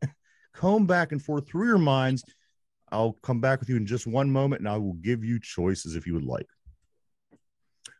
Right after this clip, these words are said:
We here at the Two Dumb Yinzers, we're on seven days a week. This is our summer schedule, Monday through Sunday, every single day at eleven thirty A M. You can find us right here.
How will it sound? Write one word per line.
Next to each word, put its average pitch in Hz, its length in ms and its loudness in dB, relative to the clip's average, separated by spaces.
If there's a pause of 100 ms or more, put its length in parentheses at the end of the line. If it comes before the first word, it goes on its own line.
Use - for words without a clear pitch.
(160)
We 117 320 2
here 120 160 4
at 98 60 -4
the 101 60 -8
Two 127 120 0
Dumb 113 200 4
Yinzers, 113 260 2
we're 107 160 0
on 82 120 -2
seven 156 540 0
days 85 260 0
a 80 80 -2
week. 80 320 -4
This - 180 -6
is 135 200 -2
our 113 120 2
summer 104 320 -2
schedule, 160 600 -2 (260)
Monday 165 460 0
through 110 220 -2
Sunday, 135 560 2
every 220 280 2
single 147 300 0
day 98 240 0
at 95 60 0
eleven 139 420 -4
thirty 120 320 0
A 107 200 4
M. 139 80 0
You 120 60 -2
can - 120 -8
find 120 280 -2
us 85 160 -4
right 123 320 0
here. 107 400 0